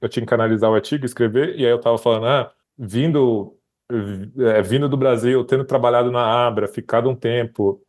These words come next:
é, sempre foi um assunto que me interessou muito, tipo, direitos autorais e, e fazer acontecer." Eu, eu posso di-, eu sempre brinco com, com o Thiago Dottori, quando eu vejo <laughs> ele, que eu, que eu estava lá na reunião, é, de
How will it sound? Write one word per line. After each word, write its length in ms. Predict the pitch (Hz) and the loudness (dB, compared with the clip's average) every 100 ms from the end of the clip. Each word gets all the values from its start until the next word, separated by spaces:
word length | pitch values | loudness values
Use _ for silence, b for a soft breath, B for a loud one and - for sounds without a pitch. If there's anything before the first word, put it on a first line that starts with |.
| _ 101 | _ -2
é, 320 | 98 98 95 | 0 0 0
sempre 240 | 143 143 | 0 0
foi 100 | 139 | 0
um 80 | 131 | 0
assunto 280 | 127 127 - | -2 -4 -4
que 60 | |
me 60 | 120 | -4
interessou 400 | 117 117 117 131 | 0 -2 0 -2
muito, 240 | 120 113 | -2 -8
tipo, 220 | - 95 98 | -10 -10 -2
direitos 340 | 107 110 110 | 0 0 0
autorais 760 | 107 113 104 107 113 107 95 98 | 0 2 2 4 4 2 0 -2
e, 220 | 104 98 _ _ _ - | -2 -2 _ _ _ -4
e 40 | |
fazer 240 | - 101 | 0 2
acontecer." 460 | 110 113 113 - 123 | 2 0 -2 -2 0
Eu, 240 | 143 180 - | 0 0 -4
eu 180 | 117 117 | -2 -2
posso 340 | - 113 - | 0 -2 0
di-, 120 | 120 123 | -2 0
eu 100 | 107 | -2
sempre 260 | 135 127 | 0 0
brinco 320 | 120 117 - _ - | 0 -2 -8 _ -8
com, 320 | 113 107 101 _ _ | -8 -8 -12 _ _
com 100 | 110 | -10
o 40 | 101 | -2
Thiago 280 | 117 107 | 2 2
Dottori, 420 | 107 101 113 113 101 | 2 2 4 2 2
quando 180 | 104 | -4
eu 60 | 95 | -2
vejo 260 | 104 - 135 | -4 -2 -2
<laughs> 0 | |
ele, 320 | 135 160 165 _ _ _ | -2 -6 -10 _ _ _
que 80 | 131 | -4
eu, 120 | 135 - | -2 -4
que 100 | 143 | -2
eu 100 | 156 | -2
estava 400 | 156 156 175 170 | -2 -2 0 0
lá 460 | 147 165 - - _ _ - | 0 0 -2 -10 _ _ -8
na 100 | 127 | -4
reunião, 840 | 131 151 143 135 160 151 127 113 _ _ - | -2 0 0 0 2 0 -2 -6 _ _ -4
é, 680 | 110 110 107 104 101 104 107 | 0 2 2 0 -2 -4 -8
de 600 | 110 110 113 110 104 101 | -6 -2 0 0 -2 -4